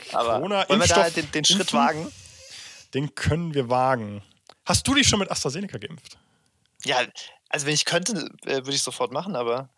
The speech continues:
Speaker 1: äh, ich, ich hab,
Speaker 2: Ich
Speaker 1: äh, ich weiß leider nicht mehr, ich glaub, bei der Zeit oder was? Oder bei der Süddeutschen <laughs> konnte ich so,
Speaker 2: <laughs>
Speaker 1: äh, nicht nur ich, generell, weil man konnte da so, so gucken, ah, wann ist man denn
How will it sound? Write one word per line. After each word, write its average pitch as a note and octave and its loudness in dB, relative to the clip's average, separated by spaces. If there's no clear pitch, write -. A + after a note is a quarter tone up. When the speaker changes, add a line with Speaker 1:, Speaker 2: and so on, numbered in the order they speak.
Speaker 1:
äh, A#2 -2
ich, - 0
ich D#3+ 2
hab, F3 0
Speaker 2:
Ich - -6
Speaker 1:
äh, C#3+ 0
ich - -4
weiß D#3+ -2
leider D#3 4
nicht D#3+ -4
mehr, C#3+ -4
ich - -4
glaub, D3+ -4
bei D3 0
der A#2 0
Zeit C#3 -6
oder F3+ -4
was? F#3+ -10
Oder C#3 -6
bei B2+ -4
der C#3 -6
Süddeutschen D#3+ -6
<laughs> - -4
konnte E3+ 0
ich D3 0
so, C#3 0
Speaker 2:
<laughs> - -2
Speaker 1:
äh, B2+ 2
nicht B2+ -6
nur C#3 -2
ich, - -2
generell, B2+ 2
weil B2+ 0
man B2+ -2
konnte D#3 -2
da C3 2
so, C3 -4
so B2+ -8
gucken, B2+ -8
ah, C#3+ 2
wann C#3 0
ist D3+ -6
man C#3+ 0
denn C3+ -4